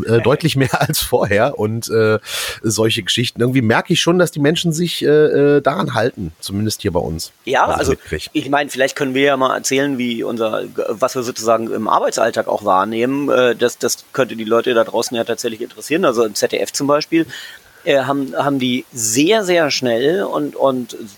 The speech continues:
Speaker 2: sehr konsequent bestimmte Schutzmaßnahmen eben da eingeführt. <clears throat> Verschiedene Redaktionen arbeiten jetzt, äh, nur in,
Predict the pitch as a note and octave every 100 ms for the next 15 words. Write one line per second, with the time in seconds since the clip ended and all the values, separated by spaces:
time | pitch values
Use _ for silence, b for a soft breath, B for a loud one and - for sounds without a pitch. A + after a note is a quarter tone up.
0 | _ A2 - A#2 D3 A2 G#2+ C#3 F#3 -
1 | C#3 B2 - - A2 E3+ - B B B
2 | - - C#3 A#2+ C3+ - C#3+ C#3+ D3+ D#3
3 | D#3 E3+ E3 F#3+ F3 - F#3 F#3 F3+ F#3+
4 | G3+ - - - C#4 G3 D#3 D3 D3 D#3
5 | C#3+ B2+ B2+ - B2+ C3+ D3+ D3+ B B
6 | B _ - C3 C3+ C3+ - B2 A#2+ A#2
7 | A#2+ - - D#2+ G2+ - B2 A2 C#3 C#3+
8 | D3 - B2 A#2+ A#2